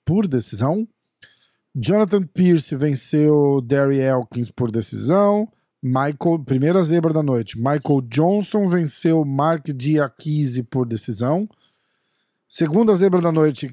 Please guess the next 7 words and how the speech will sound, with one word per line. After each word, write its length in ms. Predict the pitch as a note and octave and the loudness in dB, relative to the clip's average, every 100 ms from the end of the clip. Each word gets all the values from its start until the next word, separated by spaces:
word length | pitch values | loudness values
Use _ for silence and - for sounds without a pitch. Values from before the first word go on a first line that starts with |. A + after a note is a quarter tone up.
| - | -2
Clay 300 | E3+ F#3 F#3 | 2 2 2
Guida 560 | D3+ F3+ F3+ C#3+ C#3+ | 0 2 2 2 0
venceu 600 | C3 D3 B2+ - D#3 D3+ B2+ | 0 -2 -2 0 2 4 2
Scott 420 | - E3 D#3 - | -2 0 0 0
Hoffman 540 | A#2+ D3 C#3 C3+ B2+ A#2 | 0 2 0 -2 -8 -8
por 220 | - A2 | -8 -6
decisão. 640 | A#2 - G#2 A#2+ D3 G3 | -6 -8 -6 -2 0 -2